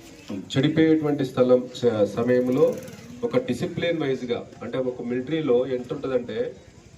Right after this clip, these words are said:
మీకు తెలియదు, మిలిటరీలో మిలిటరీ మ్యాన్ ఒకసారి మిలిటరీలో పోయేస్తే క్రమశిక్షణ వని-, క్రమశిక్షణ కలిగినటువంటి వ్యక్తిగా తయారై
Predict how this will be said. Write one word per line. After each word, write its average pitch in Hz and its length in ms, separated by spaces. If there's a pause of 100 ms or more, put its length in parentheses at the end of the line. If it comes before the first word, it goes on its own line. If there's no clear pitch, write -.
(120)
మీకు 120 260
తెలియదు, 117 600
మిలిటరీలో 120 540 (800)
మిలిటరీ 143 540
మ్యాన్ 151 380 (560)
ఒకసారి 139 480
మిలిటరీలో 147 480
పోయేస్తే 123 640 (640)
క్రమశిక్షణ 175 840
వని-, - 580
క్రమశిక్షణ 165 640
కలిగినటువంటి 135 580
వ్యక్తిగా 127 420
తయారై 110 500